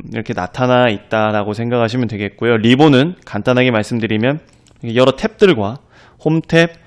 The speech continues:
삽입 탭, 주석 탭이라고 합니다. 이러한 탭들과 탭들 아래 이러한 패널, 그리기 패널, 수정 패널, 주석 패널, 이렇게 각 패널로 구분이 되어 있습니다. 그래서 제가 처음 배우는 학습하는 명령들은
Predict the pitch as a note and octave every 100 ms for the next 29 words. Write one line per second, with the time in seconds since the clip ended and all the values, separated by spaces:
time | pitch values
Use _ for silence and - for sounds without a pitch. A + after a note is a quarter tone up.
0 | _ _ - C#3 D3 - D3+ - - A2
1 | A#2 - - G3 G3 D3+ A2 G2+ G2+ G2+
2 | G#2 - F#3+ - F#3+ F3 C3 G#2 C#3+ -
3 | - _ _ F3+ F3+ G3 D3 A2+ A#2+ A2+
4 | A2+ A2+ - - G#3 G#2+ - _ _ _
5 | _ - B2 B2 B2+ - B2+ A#2+ A#2+ F3+
6 | A#3 - - - D3+ D3 D3 C#3 C#3+ D3
7 | D3+ - - A#2 B2 - B2+ A#2 B2 E3
8 | _ _ _ - A2+ A2+ - - G3 G3+
9 | F#3+ F3 F#3 F#3+ - _ _ - A2+ C3
10 | C#3 A#2 G2 G2+ F#2+ - G#2 G2 G2+ G2+
11 | G#2 G#2+ B2+ - - - - A#2+ A#2+ B2
12 | B2 B2 E3+ F3 F3+ D#3 B2+ C3 C3 C3
13 | C#3 - F3 D#3 D#3 C#3+ G#2 G#2+ G#2+ G2+
14 | A2 D3+ F#3+